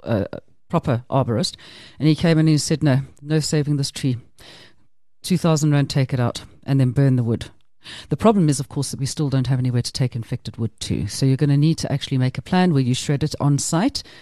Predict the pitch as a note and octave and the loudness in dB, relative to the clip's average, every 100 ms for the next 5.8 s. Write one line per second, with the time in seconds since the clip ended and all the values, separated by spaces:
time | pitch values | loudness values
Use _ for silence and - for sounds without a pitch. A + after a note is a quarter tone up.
0 | - - C#3+ C#3 C3+ C#3 C3+ B2+ C3+ - | -14 -6 -4 -4 -4 -2 -2 -2 -4 -2
1 | D#3 D3+ D#3 D#3 F#3 B3 - - - - | 0 2 2 0 0 -4 -8 -20 -14 -2
2 | D3 C#3+ C#3 C#3 C3+ C#3 - A#2+ C3 B2+ | 2 2 0 0 2 2 0 0 0 0
3 | C3 B2 - B2 - A#2 G#2+ A#2+ A#2+ - | -2 -2 0 -2 0 -2 -2 -2 -4 -4
4 | B2+ A#2+ B2 - C3+ - B2 A#2 A#2 A#2 | -6 -4 -6 -4 -6 -4 -2 0 0 -2
5 | - B2 - A#2+ - B2 B2 | -2 -2 -2 -6 -6 -8 -6